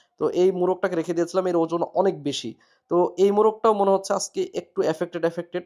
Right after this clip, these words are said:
আমি already রাতের বেলা ওকে আলাদা করে থুয়ে আসছি। বেশি সমস্যা হচ্ছে ছোট বাচ্চাগুলা, ছোট বাচ্চাগুলো অ্যাফেক্টেড হলে আর বাঁচানোই যাচ্ছে না, বা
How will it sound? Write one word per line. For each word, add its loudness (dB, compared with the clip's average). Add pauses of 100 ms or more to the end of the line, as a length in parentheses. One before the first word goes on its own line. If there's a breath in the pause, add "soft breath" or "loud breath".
(100)
আমি -2
already -2
রাতের 0
বেলা -2
ওকে -2
আলাদা 2
করে -4
থুয়ে -4
আসছি। -8 (400 soft breath)
বেশি 0
সমস্যা 2
হচ্ছে 0
ছোট -2
বাচ্চাগুলা, 0
ছোট -4
বাচ্চাগুলো 0
অ্যাফেক্টেড -4
হলে 0
আর 2
বাঁচানোই -2
যাচ্ছে -4
না, -2
বা -2